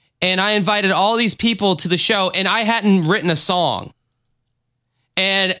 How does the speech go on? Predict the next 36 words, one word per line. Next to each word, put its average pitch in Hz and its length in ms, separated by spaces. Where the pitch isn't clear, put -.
they're 190 380
arriving 214 600
to 233 100
the 214 80
show 240 360
and 202 80
I'm 233 160
in 233 100
the 208 60
green 220 360
room 208 160
in 196 80
the 175 80
back, 185 540
like, 170 220
trying 214 420
to 196 80
throw 208 280
together 196 460
a 151 60
song, 160 600
and 165 140
I 202 160
need 202 260
to 196 100
fill 190 280
a 165 60
two-hour 160 520
set, 131 460
and 147 100
I'm 151 160
working 156 320
on 139 100
my 127 120
first 123 320
song. 101 400